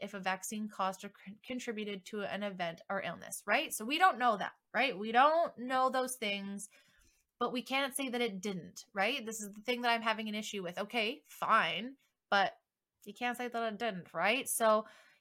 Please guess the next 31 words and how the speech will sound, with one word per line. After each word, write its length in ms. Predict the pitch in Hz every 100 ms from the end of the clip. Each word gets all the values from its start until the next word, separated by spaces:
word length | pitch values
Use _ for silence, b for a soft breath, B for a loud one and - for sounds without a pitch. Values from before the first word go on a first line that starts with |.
| -
you 80 |
know, 160 | 233 196
just 220 | 202 233
on 100 | 240
the 80 | 240
side, 320 | - 214 214
when 80 | 214
reporting 440 | 208 208 214 214
and 80 | 214
evaluating 420 | 202 190 196 190
data 240 | 190 190 190
from 240 | 190 190
vaers, 320 | 226 262 262
it 60 | 226
is 80 | 220
important 300 | 214 240 220
to 80 | 233
note 320 | 214 202 190
that 160 | 196 196
any 220 | 202 208
reported 400 | 208 214 220 202
event, 280 | 196 190 180
no 160 | 190 214
cause 440 | - 208 190 190
or 80 | 196
effect 320 | 190 190 190
relationship 500 | 202 185 180 190 190 185
has 280 | - 185
been 140 | 180 185
established. 680 | 180 - 170 170 - - -
Okay, 360 | 208 214 185